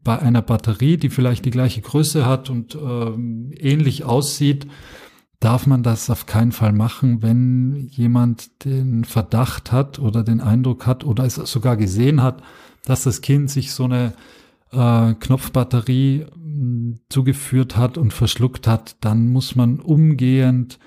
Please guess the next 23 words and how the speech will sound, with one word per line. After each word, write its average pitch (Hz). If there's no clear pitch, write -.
ins 120
Krankenhaus, 127
sofort 127
in 127
die 123
Notaufnahme 117
und 117
muss 120
das -
Ding 123
wieder 110
rausholen, 123
weil 120
wenn 120
das -
im 120
Körper 127
das -
Seinige 135
tut 170
und 139
da 131
auch, 135